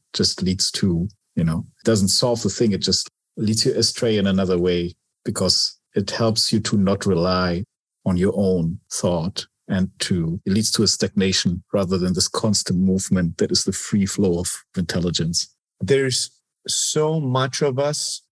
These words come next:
Speaker 2: that is lacking trust within us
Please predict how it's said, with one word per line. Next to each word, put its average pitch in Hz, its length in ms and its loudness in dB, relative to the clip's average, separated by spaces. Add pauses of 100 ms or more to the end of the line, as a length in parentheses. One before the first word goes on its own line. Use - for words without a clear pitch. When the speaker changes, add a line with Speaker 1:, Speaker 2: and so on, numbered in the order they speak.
Speaker 2:
that 113 540 0 (420)
is 117 600 -2 (240)
lacking 127 1080 0 (340)
trust - 640 0
within 101 380 0
us - 440 -2